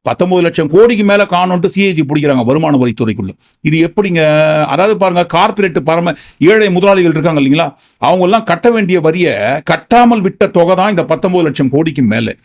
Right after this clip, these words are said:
சாதாரண ஒரு தனி நபர் வருமான வரி கட்ட வேண்டிய முறையான தேதியில்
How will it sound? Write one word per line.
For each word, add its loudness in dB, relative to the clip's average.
சாதாரண 2
ஒரு 2
தனி 0
நபர் 0
வருமான 2
வரி 0
கட்ட -2
வேண்டிய -2
முறையான 0
தேதியில் -2